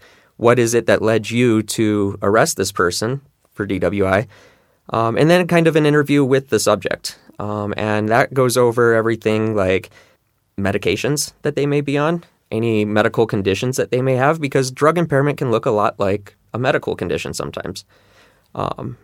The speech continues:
so we wanna make sure we're ruling out the medical issue as soon as possible, because if it is a medical issue, and we have many stories of many times that it has been, um, we wanna take care of that, and we wanna do the right thing and get them the medical help that,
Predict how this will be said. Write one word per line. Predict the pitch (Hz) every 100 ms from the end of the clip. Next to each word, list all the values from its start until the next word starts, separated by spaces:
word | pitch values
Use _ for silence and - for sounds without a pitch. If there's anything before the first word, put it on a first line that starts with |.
| _ -
so | 131 123
we | 127
wanna | 127 147 160
make | 147 -
sure | 139 131
we're | 120
ruling | 107 117 127 120 110
out | 110 110 - -
the |
medical | 101 101 98 80
issue | 85 - - 98 _ _ -
as | 101 101
soon | 120 101
as | 98
possible, | 95 90 85 -
because | 98 110 117
if | 135
it | 165
is | 170
a | 147
medical | 139 120 120
issue, | 110 - 110
and | - 107 107 - - _ _ -
we | 131
have | 131 117
many | 117 135 139
stories | - 127 110 104
of | 104
many | 110 131
times | 127 127 113
that | 110
it | 98
has | 120 123 113
been, | 92 90 95 - _ _ -
um, | 104 101 101
we | 123
wanna | 127 117
take | - 110
care | 113
of | 104
that, | 104 90
and | 98
we | 110
wanna | 101
do | 104
the | 95
right | 95 -
thing | 95 92
and |
get | 87 -
them | 104
the |
medical | 65 87 - 95
help | 82 -
that, | -